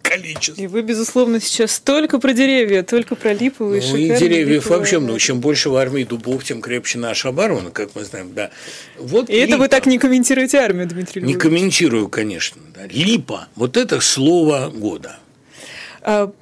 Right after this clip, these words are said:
Speaker 2: Извините, я всё равно задам вопрос, вы можете, безусловно, на
Speaker 1: Пойду
Speaker 2: него
Speaker 1: ли я на парад?
Speaker 2: Не.
Speaker 1: Я уже
Speaker 2: Э,
Speaker 1: сходил.
Speaker 2: всё-таки это не голосование.
Speaker 1: Да.
Speaker 2: Нет, Дмитрий Львович, а что, э, парад символизирует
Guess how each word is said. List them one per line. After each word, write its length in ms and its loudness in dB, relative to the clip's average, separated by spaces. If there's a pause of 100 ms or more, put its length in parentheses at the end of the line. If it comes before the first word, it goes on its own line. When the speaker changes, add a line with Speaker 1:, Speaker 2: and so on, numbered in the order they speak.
(160)
Speaker 2:
Извините, 500 2
я 200 2
всё 200 0
равно 280 4
задам 340 2
вопрос, 380 2
вы 80 4
можете, 340 2
безусловно, 600 0
на 60 2
Speaker 1:
Пойду 120 2
Speaker 2:
него 100 6
Speaker 1:
ли 100 4
я 120 4
на 100 0
парад? 320 0
Speaker 2:
Не. 220 4 (840)
Speaker 1:
Я 100 4
уже 180 2
Speaker 2:
Э, 20 0
Speaker 1:
сходил. 540 0
Speaker 2:
всё-таки 360 2
это 160 0
не 160 0
голосование. 760 0
Speaker 1:
Да. 80 -8 (380)
Speaker 2:
Нет, 240 2
Дмитрий 320 -2
Львович, 400 -6
а 260 2 (140)
что, 520 2
э, 160 2 (200)
парад 320 2
символизирует 880 -2